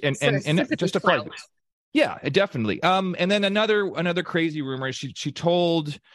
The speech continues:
Speaker 1: her colleagues that her brother had committed suicide.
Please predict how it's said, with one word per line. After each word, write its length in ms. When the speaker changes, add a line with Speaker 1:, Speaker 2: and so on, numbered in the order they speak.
Speaker 1:
her 220
colleagues 720
that 140
her 160
brother 720
had 160
committed 300
suicide. 920